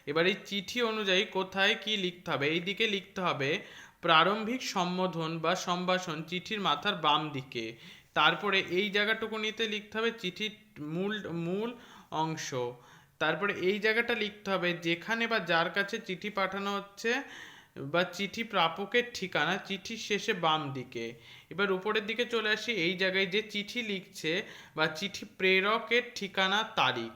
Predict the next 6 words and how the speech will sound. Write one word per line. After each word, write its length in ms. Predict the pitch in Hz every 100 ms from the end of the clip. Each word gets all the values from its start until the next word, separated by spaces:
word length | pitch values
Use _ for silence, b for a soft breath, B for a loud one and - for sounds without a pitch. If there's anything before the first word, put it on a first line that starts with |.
| -
চিঠির 440 | 185 185 - 240
মাথার 480 | 202 151 143 202 190
ডান 280 | 156 139 135
দিকে। 440 | 127 117 113 107 - B B B
আর 320 | - 127 131 143 180 B 147
সমাপ্তিতে, 1300 | 139 165 170 202 202 - - - 233 226 233 247 269